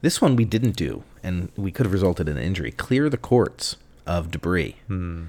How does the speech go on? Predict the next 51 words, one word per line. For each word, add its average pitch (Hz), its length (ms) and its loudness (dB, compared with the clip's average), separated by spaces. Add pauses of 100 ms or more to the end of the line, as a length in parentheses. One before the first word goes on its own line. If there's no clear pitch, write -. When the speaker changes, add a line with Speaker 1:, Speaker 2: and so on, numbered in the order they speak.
(120)
Speaker 1:
We 98 160 0
just 135 180 2
went 110 140 4
out 101 200 0
there 101 200 2
and 85 100 -2
started 87 280 -2
playing, 87 360 -2
and 76 100 -4
we 80 80 -4
could - 180 -6
have, - 260 -12
you - 80 -4
know, - 140 -8 (160)
slipped - 340 -4
and, 69 140 -6 (200)
and - 160 -10
fallen 82 320 -4
and 64 240 -8
not - 200 -6
gotten - 220 -2
up. - 220 -10 (100)
<laughs> - 100 -14
Speaker 2:
Yeah, 92 220 0 (380)
yeah. 90 140 -10 (440)
But - 260 2
to 143 220 2
that, 87 300 4
I, 90 100 0 (180)
we 98 160 4
did 110 180 2
notice 90 300 2
there 85 100 0
was, 80 220 0
like, 80 160 0
some, 76 460 -6
it 95 60 -8
looks 80 220 -8
like 85 220 -4
large 82 340 2
pieces 80 320 -4
of 76 140 -8
carpet 78 420 -2
with 117 180 2
Speaker 1:
Yeah. 80 80 -2
Speaker 2:
ropes 82 320 4
on 92 160 2
'em 101 140 -2
that 95 140 -2
Speaker 1:
Yeah. 104 100 0
Speaker 2:
I'm, 80 160 -2